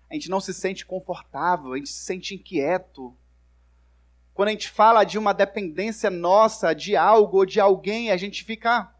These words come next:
muitas vezes transtornado, a gente quer um meio de se autoafirmar, ou de contribuir, ou de pelo menos se enganar que tá fazendo alguma coisa. E é por isso que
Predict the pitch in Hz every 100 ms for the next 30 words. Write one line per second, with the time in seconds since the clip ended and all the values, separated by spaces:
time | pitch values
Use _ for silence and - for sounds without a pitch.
0 | _ _ 202 226 180 214 - - 220 214
1 | 233 196 165 202 226 196 190 - - 233
2 | 254 233 202 226 254 226 190 175 233 202
3 | 240 220 226 220 - 202 180 156 185 202
4 | 160 - _ _ _ _ _ 220 269 233
5 | - 262 226 254 196 240 185 190 240 208
6 | 156 - - 233 294 269 285 294 285 277
7 | 349 320 - 302 285 233 226 302 - -
8 | 254 247 226 254 254 247 247 247 - 254
9 | 285 240 151 135 - _ _ _ _ _
10 | _ _ _ _ _ _ - 269 269 269
11 | 302 359 - 233 - 240 240 233 185 143